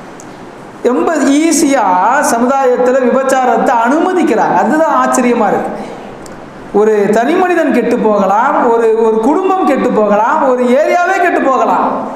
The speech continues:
அது உலக வரலாற்றில் நிறைய நடந்திருக்குது. ஆனால் ஒரு அரசாங்கமே நடக்கிற குற்றங்களுக்கெல்லாம்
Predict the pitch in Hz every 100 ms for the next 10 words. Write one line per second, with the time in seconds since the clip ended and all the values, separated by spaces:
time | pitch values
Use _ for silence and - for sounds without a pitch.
0 | - - - - - 254 330 311 349 320
1 | 302 302 302 302 302 285 294 269 262 240
2 | - 156 143 - - - - - - -
3 | 240 294 330 311 277 247 277 349 359 403
4 | 403 403 359 285 240 254 302 311 - -
5 | - - - - 254 320 381 381 403 392
6 | - - 403 381 370 359 349 311 302 294
7 | 339 381